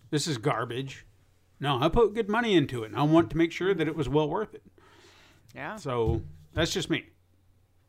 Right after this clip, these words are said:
Speaker 1: But I, I was trying to see if I could get, like, a list of,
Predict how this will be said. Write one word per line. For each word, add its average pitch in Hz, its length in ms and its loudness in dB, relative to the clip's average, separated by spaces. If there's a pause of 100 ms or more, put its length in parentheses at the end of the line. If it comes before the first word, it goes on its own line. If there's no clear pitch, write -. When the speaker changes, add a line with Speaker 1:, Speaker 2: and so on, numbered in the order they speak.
(400)
Speaker 1:
But 131 360 0 (840)
I, 151 220 0
I 156 100 2
was 147 200 2
trying 285 300 0
to 190 60 0
see 196 180 2
if - 140 0 (160)
I 147 140 2
could 135 220 -4
get, 147 160 0
like, 147 140 -4
a 123 80 -10
list 139 440 0
of, 127 200 -6